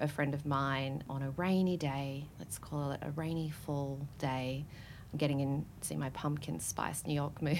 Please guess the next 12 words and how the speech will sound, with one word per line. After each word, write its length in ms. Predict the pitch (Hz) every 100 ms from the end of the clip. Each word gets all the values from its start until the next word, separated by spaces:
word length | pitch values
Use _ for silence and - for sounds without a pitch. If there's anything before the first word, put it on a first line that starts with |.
| -
<laughs> 1300 | 233 - - - - - 202 - - - - - -
And 200 | 175 165
she 200 | - 175
jumped 360 | 156 180 196 - -
in 580 | 165 165 160 160 160 185 -
a 80 | 262
taxi 680 | - 175 - - 214 269 285 - -
at 140 | 151 -
the 60 | 143
very 340 | 147 175 185
same 340 | 185 - 175 180
time 680 | - 151 147 147 147 147